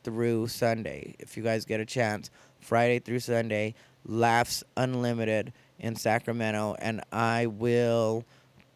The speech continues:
be posting about it on social media, Facebook. I've been posting about it already, but I'll be posting where you guys can get tickets and that kind of stuff. So, there's that. Then, uh, Nick Guerra,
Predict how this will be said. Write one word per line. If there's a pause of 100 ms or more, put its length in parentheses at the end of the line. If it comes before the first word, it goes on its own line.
(160)
be
posting
about
it
on
social
media,
Facebook.
I've
been
posting
about
it
already,
but
I'll
be
posting
where
you
guys
can
get
tickets
and
that
kind
of
stuff. (440)
So, (1300)
there's
that. (500)
Then,
uh, (180)
Nick
Guerra,